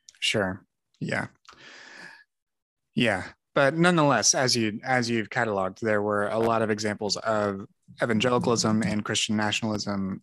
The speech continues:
on display. And that, and I think that is one of the things that, that becomes difficult, uh, when you're, when you're trying to discuss these things to a broad audience, um, which is that you, it, it's,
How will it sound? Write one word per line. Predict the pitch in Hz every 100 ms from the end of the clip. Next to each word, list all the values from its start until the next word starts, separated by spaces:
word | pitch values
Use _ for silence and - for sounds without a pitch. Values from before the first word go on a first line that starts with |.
| -
on | 113
display. | 101 - 107 - 120 - -
And | 139 151
that, | 151
and | 110 135 139
I | 120 139
think | 160 143
that | 131
is | 123 117
one | 113
of | 117
the | 104
things | - 104 101 95
that, | 104 98 - -
that | 165 113 104 95 - _ _ - 196 160 135
becomes | 131 - 139 127
difficult, | 120 - 113 95 - _ _ -
uh, | 208 104 101
when | 117 120 123
you're, | 117 110 107 101
when | 127 123
you're | 120
trying | 110 123 117
to | 110
discuss | - 104 113 -
these | 107 104
things | 104 101
to | - 101
a |
broad | 98 98
audience, | 101 113 113 101 98 - - - - - - _ -
um, | 104 95 92 90 - _ _ -
which | 131 110
is | 107 92
that | 98 92
you, | 110 104 95 - _ _ _ _ _ _ _ _ _ -
it, | 113 107
it's, | 113